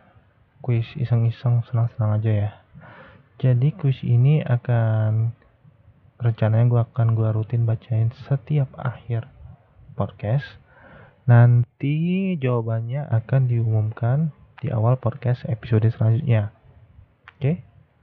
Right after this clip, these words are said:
Yuk, kita masuk ke kuis pertama.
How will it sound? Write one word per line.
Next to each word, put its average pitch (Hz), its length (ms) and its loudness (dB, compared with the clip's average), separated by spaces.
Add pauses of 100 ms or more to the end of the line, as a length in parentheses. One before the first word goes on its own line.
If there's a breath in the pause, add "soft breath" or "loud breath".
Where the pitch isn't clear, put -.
(440 loud breath)
Yuk, - 320 -2
kita - 240 -4
masuk 123 400 2 (160)
ke 123 160 2 (160)
kuis 151 160 -2 (160)
pertama. - 480 -6